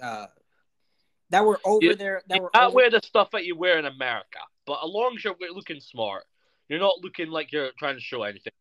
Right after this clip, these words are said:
Speaker 2: off, and you're actually not sure, and you also can't show public affection in Dubai either.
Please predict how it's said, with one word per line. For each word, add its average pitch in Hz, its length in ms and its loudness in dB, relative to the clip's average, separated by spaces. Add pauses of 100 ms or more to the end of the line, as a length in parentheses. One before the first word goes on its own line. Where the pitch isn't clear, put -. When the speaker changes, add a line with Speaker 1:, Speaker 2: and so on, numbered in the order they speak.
Speaker 2:
off, 95 160 -14
and 113 100 -14
you're 131 80 -4
actually 131 420 -6 (1400)
not 147 180 0
sure, 165 260 0
and 160 120 -4
you 190 60 -2
also 196 260 -2
can't 131 220 -4
show 131 160 -6
public 107 280 -10
affection - 420 -8 (460)
in 92 60 -20
Dubai 95 220 -6
either. 92 340 -12